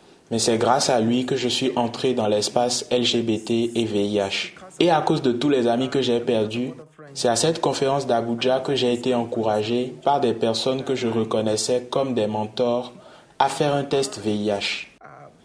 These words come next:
Et c'est là que je suis revenu positif. J'ai eu l'impression que mon propre monde s'effondrait,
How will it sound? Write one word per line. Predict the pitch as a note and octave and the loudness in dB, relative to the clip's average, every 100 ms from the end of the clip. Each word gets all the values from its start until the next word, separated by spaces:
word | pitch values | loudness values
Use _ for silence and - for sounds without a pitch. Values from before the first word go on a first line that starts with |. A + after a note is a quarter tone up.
| - | -2
Et | E3 | 0
c'est | E3+ C3 | 2 4
là | A#2+ B2 | 4 2
que | D3+ | 0
je | C3 | 0
suis | B2 C#3 | 0 0
revenu | A#2+ A#2 A#2 B2+ | 0 0 0 0
positif. | B2+ A#2 G#2+ G#2 - G2+ - - - - - - | 0 0 -2 -4 -8 -8 -10 -14 -18 -20 -20 -12
J'ai | - B2 | -2 2
eu | D3 | 4
l'impression | F3 D3 - C3+ - D3+ | 2 2 0 0 0 0
que | E3 | 0
mon | D3 A#2+ | 0 0
propre | A#2 C#3+ C#3+ - | 0 0 0 0
monde | A#2 B2 B2+ | 0 0 -2
s'effondrait, | - A#2 - A2+ A2+ G#2+ | -2 -2 -2 -2 0 -2